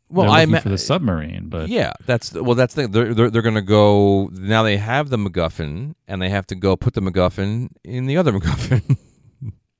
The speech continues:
Speaker 1: and stop it from blowing up the world. Like that, like that. I didn't really mind that in a way. I don't know. Like, I think I minded it because, like, sort of, like,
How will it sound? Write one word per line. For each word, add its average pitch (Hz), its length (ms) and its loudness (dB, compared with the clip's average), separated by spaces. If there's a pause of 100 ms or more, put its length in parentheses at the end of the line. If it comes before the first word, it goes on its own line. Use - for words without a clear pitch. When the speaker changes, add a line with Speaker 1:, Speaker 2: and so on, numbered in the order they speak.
(920)
Speaker 1:
and 104 720 -2 (120)
stop - 400 -2
it - 160 -4
from 101 200 -2
blowing 101 280 0
up 101 100 -4
the 151 60 -4
world. 127 340 -2
Like 85 160 -12
that, - 260 -8
like 156 140 -6
that. 202 180 -2 (1300)
I 147 80 4
didn't 196 220 2
really 127 280 0
mind 120 840 -2
that 165 420 -4 (560)
in 143 160 -6
a 110 140 -2
way. 165 1000 -6 (100)
I 135 120 -2
don't 104 100 -2
know. 67 140 -10
Like, 98 200 -10
I 139 80 -6
think 190 160 -4
I 160 80 0
minded 123 360 0
it 101 60 -2
because, 98 180 -4
like, 90 220 -4
sort 104 180 -6
of, 85 120 -10
like, 85 220 -8